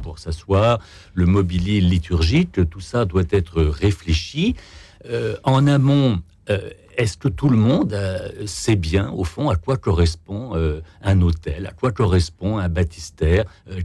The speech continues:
qu'est-ce qu'un ambon, quels sont les rapports entre les différents, euh, meubles qui sont utiles pour une célébration, à quoi sert une cathèdre,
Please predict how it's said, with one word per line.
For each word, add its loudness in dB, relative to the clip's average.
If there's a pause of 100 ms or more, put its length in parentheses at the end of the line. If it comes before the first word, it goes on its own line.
qu'est-ce 0
qu'un 0
ambon, 2
quels -2
sont -4
les 4
rapports -2
entre 0 (300)
les 0
différents, -2
euh, 0
meubles 2 (260)
qui -20
sont -4
utiles -4
pour -4
une 2
célébration, -2
à 0
quoi -2
sert -2
une 0
cathèdre, -2